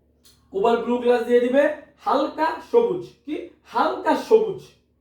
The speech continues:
ঠিক আছে? মনে রাখার কৌশল ইটে শৈবাল। ইটে শৈ-, মানে কি? আচ্ছা দেখি,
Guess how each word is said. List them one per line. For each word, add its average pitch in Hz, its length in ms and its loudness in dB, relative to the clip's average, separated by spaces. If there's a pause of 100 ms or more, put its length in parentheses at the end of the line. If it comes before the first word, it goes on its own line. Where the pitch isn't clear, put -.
ঠিক 277 140 -8
আছে? 185 240 -8 (260)
মনে 226 200 -2
রাখার 247 180 0
কৌশল 269 500 0 (480)
ইটে 320 500 0
শৈবাল। 190 540 -4 (580)
ইটে 285 220 -4
শৈ-, 302 120 -4
মানে 247 200 -4
কি? 285 100 -6
আচ্ছা - 160 -4
দেখি, 175 240 -8